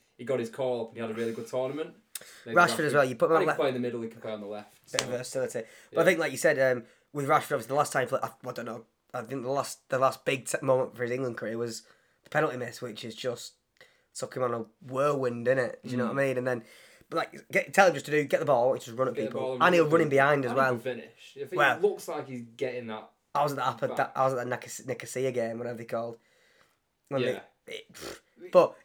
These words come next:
Speaker 2: he
Speaker 1: He's
Speaker 2: runs in
Speaker 1: getting
Speaker 2: be-,
Speaker 1: there,
Speaker 2: he
Speaker 1: though.
Speaker 2: runs in behind as well.
Speaker 1: Yeah.
Speaker 2: Yeah, I think, yeah, I think you're spot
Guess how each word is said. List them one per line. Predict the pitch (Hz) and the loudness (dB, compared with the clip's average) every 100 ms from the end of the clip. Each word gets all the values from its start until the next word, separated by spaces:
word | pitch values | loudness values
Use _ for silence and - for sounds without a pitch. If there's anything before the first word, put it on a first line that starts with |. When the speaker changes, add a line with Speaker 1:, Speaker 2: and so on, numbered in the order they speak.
| _ - | _ -10
Speaker 2:
he | |
Speaker 1:
He's | 165 165 | -2 2
Speaker 2:
runs | 202 | 4
in | 185 | 4
Speaker 1:
getting | 165 143 | 4 4
Speaker 2:
be-, | 120 | 2
Speaker 1:
there, | 101 | -6
Speaker 2:
he | 151 | 0
Speaker 1:
though. | 165 | 2
Speaker 2:
runs | 196 | 2
in | 165 | 2
behind | 143 143 156 139 | 2 2 2 0
as | 120 | 2
well. | 131 120 | 4 2
Speaker 1:
Yeah. | 110 95 - _ _ _ - | -2 -8 -14 _ _ _ -2
Speaker 2:
Yeah, | 147 117 - | 0 -2 0
I | 214 | 6
think, | 254 | 8
yeah, | 175 156 | 10 8
I | 151 | 6
think | 151 | 0
you're | 127 | 0
spot | 147 | 4